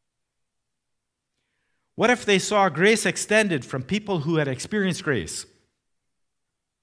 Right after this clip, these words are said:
Hmm? What if they saw grace extended from those who have experienced grace? So do I extend grace? Do I extend grace?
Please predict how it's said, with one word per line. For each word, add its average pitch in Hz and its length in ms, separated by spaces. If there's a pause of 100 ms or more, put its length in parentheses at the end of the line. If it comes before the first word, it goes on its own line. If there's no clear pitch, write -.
(1800)
Hmm? 127 80 (320)
What 120 160
if 220 120
they 226 140
saw 196 280
grace 185 340
extended 175 800 (760)
from 131 160
those 175 380
who 156 140
have 135 100
experienced 170 680
grace? 110 460 (960)
So 135 120
do 127 180
I 123 60
extend 175 360
grace? 233 440 (1900)
Do 95 100
I 95 40
extend 127 320
grace? 82 340